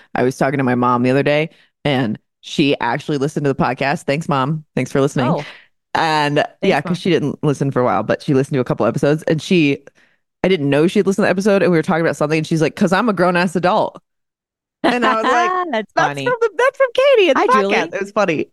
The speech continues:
Speaker 1: <laughs>
Speaker 2: Hi, Julie. Thanks for listening. Yeah, that's funny.
Speaker 1: <laughs>
Speaker 2: So, well, yeah, what are your thoughts on this? Because,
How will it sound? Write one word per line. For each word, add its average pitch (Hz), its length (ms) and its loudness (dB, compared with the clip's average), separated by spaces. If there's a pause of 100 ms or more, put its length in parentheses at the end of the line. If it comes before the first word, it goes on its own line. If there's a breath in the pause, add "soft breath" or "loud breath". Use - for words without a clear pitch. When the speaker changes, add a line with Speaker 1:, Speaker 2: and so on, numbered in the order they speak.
Speaker 1:
<laughs> - 840 -4
Speaker 2:
Hi, 392 80 -4
Julie. 190 320 2
Thanks 269 200 -4
for - 80 -2
listening. 156 500 -4
Yeah, 170 200 0
that's 202 240 0
funny. - 320 -2
Speaker 1:
<laughs> - 40 -20 (600)
Speaker 2:
So, 175 200 4
well, 220 240 0
yeah, 214 120 2
what 175 180 2
are 330 60 4
your 302 180 2
thoughts 190 300 0
on 143 160 0
this? 127 240 -4
Because, 131 440 -4